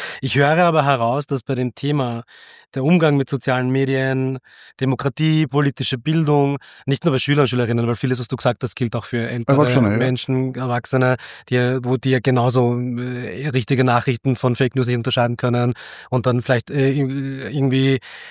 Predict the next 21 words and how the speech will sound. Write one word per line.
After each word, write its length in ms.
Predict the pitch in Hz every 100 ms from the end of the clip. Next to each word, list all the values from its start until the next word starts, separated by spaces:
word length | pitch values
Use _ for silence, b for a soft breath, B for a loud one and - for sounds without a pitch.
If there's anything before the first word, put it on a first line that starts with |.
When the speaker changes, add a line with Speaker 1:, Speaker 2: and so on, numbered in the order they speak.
| B
Speaker 1:
ähm, 760 | 123 123 120 123 123 123 135 - 117
ähm, 180 | 139 139
automatisch 680 | - - 139 120 - 135 127
gewisse 340 | 135 127 120 131
Medien 340 | 131 135 135
ausschließen, 540 | 113 - 139 135 -
obwohl 240 | 131 120 120
da 80 | 123
eigentlich 440 | 123 131 131 123 147
Journalisten, 580 | 131 131 123 127 -
Journalistinnen 500 | 120 123 123 - 127
dahinter 340 | 117 120 113 117
sind, 220 | 131 113
die 200 | 123 123 131
was 120 | 123 -
studiert 320 | 131 135 131
haben, 140 | 127
was 100 | 127
gelernt 240 | - 123 131
haben 140 | 127
und 120 | 127